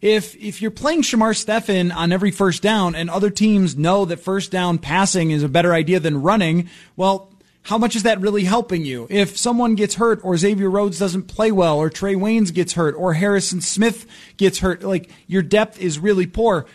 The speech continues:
So it looks to me like this could kinda, I don't wanna say spiral out of control, but it could become a thing that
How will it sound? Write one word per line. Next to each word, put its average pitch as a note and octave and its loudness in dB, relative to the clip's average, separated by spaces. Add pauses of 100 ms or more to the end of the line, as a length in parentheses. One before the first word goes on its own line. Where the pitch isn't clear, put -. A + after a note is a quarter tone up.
(120)
So F#3+ 0
it G3+ -2
looks A#3+ -4
to - -2
me G#3 2
like E3+ 0 (260)
this A#3+ 0
could C4 -6
kinda, A3 0 (260)
I G3+ -6
don't C4 0
wanna C4 0
say G#3+ 0
spiral F3+ 0
out E3+ 2
of E3 -2
control, B3+ -2
but F3+ 0
it F#3 -6
could G#3 -2
become B3 0
a F3 -10
thing A3 2
that F3+ -2